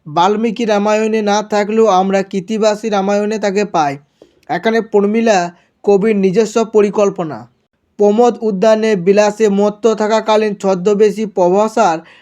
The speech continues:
মুখে রাঘবের হাতে বীরবাহুর মৃত্যু ও শকাহত রাবণের যুদ্ধযাত্রার কথা শুনে ক্ষুব্ধ ইন্দ্রজিৎ নিজেকে ধিক্কার জানিয়েছে। রণসাজে সজ্জিত হয়ে যখন বীরদর্পের যুদ্ধে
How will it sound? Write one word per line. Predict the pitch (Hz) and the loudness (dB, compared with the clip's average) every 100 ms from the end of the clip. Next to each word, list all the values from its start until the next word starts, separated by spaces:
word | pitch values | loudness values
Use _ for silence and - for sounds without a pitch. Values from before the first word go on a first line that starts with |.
| _ | _
মুখে | 185 190 190 208 | -2 0 2 2
রাঘবের | 196 185 196 214 233 226 | 2 0 0 2 2 2
হাতে | 220 226 226 208 | 0 2 2 2
বীরবাহুর | 175 185 214 196 220 220 220 | -2 -4 -2 2 4 4 2
মৃত্যু | 202 202 - - 220 214 | 0 -4 -6 -6 2 2
ও | 208 | 2
শকাহত | 208 185 226 220 214 | -2 -2 0 0 0
রাবণের | 226 202 185 202 202 190 | 0 0 2 0 0 -2
যুদ্ধযাত্রার | 170 202 185 220 214 208 214 214 | -4 -4 -2 0 0 -2 -4 -8
কথা | 208 277 233 | -4 -4 -4
শুনে | 208 226 202 185 - - _ - | -6 -4 -4 -6 -10 -20 _ -4
ক্ষুব্ধ | 208 185 226 226 | -4 2 2 2
ইন্দ্রজিৎ | 208 196 220 214 202 | 0 0 2 0 0
নিজেকে | 202 185 208 220 | 0 0 0 -2
ধিক্কার | 160 196 185 214 202 | -2 -6 -2 -2 0
জানিয়েছে। | 208 202 208 196 185 143 147 _ _ _ _ _ _ - | 0 0 0 0 -4 -6 -8 _ _ _ _ _ _ -4
রণসাজে | 175 185 214 220 220 220 | 0 2 2 2 2 0
সজ্জিত | 208 202 180 214 226 | 0 -2 -2 -2 0
হয়ে | 214 220 | 2 2
যখন | 185 202 208 208 | 0 -2 -2 -2
বীরদর্পের | 180 190 190 214 214 214 220 175 | -2 -4 0 0 0 0 0 0
যুদ্ধে | 202 170 202 | -4 0 2